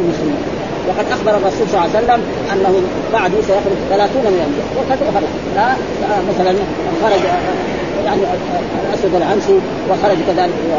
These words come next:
شجاع، وخرج ك-، كذلك بعد ذلك المختار، المختار الثقفي في الآخرة أول كان، يعني، قام وقتل، قتلة الحسين. ثم بعد ذلك ادعى الولاية، بعدين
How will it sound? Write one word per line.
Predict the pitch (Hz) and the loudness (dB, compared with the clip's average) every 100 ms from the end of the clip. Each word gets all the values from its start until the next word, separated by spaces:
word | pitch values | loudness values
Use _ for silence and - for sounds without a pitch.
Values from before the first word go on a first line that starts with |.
| 147 156 | -2 -2
شجاع، | 151 196 196 - - 185 | 2 2 2 0 -2 -2
وخرج | 185 214 180 180 | 2 2 2 2
ك-، | 190 - 196 | 0 0 0
كذلك | 190 202 190 185 180 160 160 - - | 2 4 2 2 2 0 -2 -4 -2
بعد | 196 185 190 | 0 2 2
ذلك | 196 180 | 2 0
المختار، | 214 220 185 240 - - - - - | -2 0 2 2 0 -4 -4 -4 -2
المختار | 185 - 359 214 | 0 0 2 2
الثقفي | 190 254 220 220 262 - - | 2 0 2 0 0 -4 -2
في | 220 | 0
الآخرة | 233 240 254 240 254 | 0 0 0 2 2
أول | 262 226 | 2 2
كان، | 247 240 165 - 208 | 2 2 -2 -4 -2
يعني، | 208 214 208 - - - - - 170 | 0 0 0 -2 -4 -4 -4 -4 2
قام | 226 262 220 | 4 4 2
وقتل، | 226 247 226 214 | 0 2 2 2
قتلة | 233 214 202 180 | 0 2 2 0
الحسين. | 196 160 - - - - - | 0 -2 -2 -4 -4 -2 2
ثم | 277 240 | 2 2
بعد | 220 | 2
ذلك | 220 247 240 214 208 | 2 2 2 0 0
ادعى | 240 214 | 2 2
الولاية، | 196 185 165 | 4 2 2
بعدين | 196 220 | 0 0